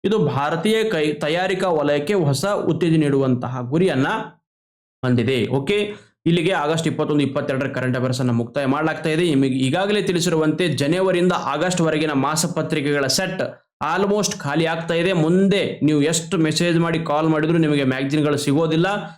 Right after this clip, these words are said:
almost ಖಾಲಿ ಆಗ್ತಾ ಇದೆ. ಕೆಳಗಡೆ ನಂಬರ್ ಕಾಣ್ತಾ ಇದೆ, ಈ ನಂಬರ್‌ಗೆ WhatsApp ಮಾಡೋ ಮೂಲಕ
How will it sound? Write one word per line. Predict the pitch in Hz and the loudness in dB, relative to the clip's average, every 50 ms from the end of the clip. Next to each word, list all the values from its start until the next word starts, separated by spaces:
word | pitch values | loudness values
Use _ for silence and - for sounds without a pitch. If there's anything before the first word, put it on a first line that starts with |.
| _ _ - 151 196 | _ _ -4 -2 0
almost | 233 247 254 269 254 - - - | 2 2 2 2 2 0 -2 -2
ಖಾಲಿ | 175 156 165 165 | -2 0 0 0
ಆಗ್ತಾ | 147 - - 143 | 0 -2 -2 -2
ಇದೆ. | 127 123 131 139 - | 0 0 2 2 0
ಕೆಳಗಡೆ | - 123 160 165 180 190 202 185 | -2 -2 -2 -2 0 0 0 0
ನಂಬರ್ | 175 160 160 170 185 185 180 175 | 0 2 2 2 2 0 0 -2
ಕಾಣ್ತಾ | 175 170 165 160 165 | -2 -2 -2 0 0
ಇದೆ, | 165 175 185 | 0 0 2
ಈ | 170 | 2
ನಂಬರ್‌ಗೆ | 143 135 135 143 156 156 160 156 | 2 2 2 2 2 2 2 2
WhatsApp | 151 143 143 143 - - 170 165 165 | 2 2 0 -2 -2 -2 -2 -2 0
ಮಾಡೋ | 165 160 156 | 0 0 2
ಮೂಲಕ | 156 156 156 156 156 156 | 2 2 2 2 2 0